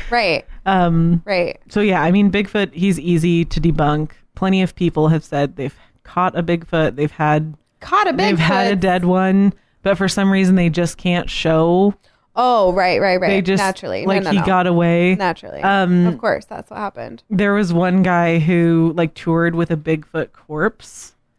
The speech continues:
Speaker 1: Ew.
Speaker 2: But it was sh-, it was proven to be a hoax.
Speaker 1: Of course.
Speaker 2: And then his response to that was that, "I did kill a real Bigfoot, but I didn't want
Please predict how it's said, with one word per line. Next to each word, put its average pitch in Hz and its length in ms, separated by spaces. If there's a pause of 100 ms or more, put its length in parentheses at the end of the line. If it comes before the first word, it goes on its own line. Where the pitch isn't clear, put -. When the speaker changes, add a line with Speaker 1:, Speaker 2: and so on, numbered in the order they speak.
Speaker 1:
Ew. 311 180
Speaker 2:
But 202 140
it 196 80
was 185 680
sh-, - 340
it 180 80
was 185 140
proven 190 480
to 180 80
be 156 160
a 151 60
hoax. - 760
Speaker 1:
Of 269 140
course. 226 380
Speaker 2:
And 190 200
then 180 200 (140)
his 190 300
response 196 580
to 196 100
that 165 240
was 170 220
that, 160 340 (440)
"I 214 140
did 220 460
kill 214 340
a 170 100
real 180 240
Bigfoot, 175 580 (100)
but 190 200
I 185 80
didn't 190 360
want 165 380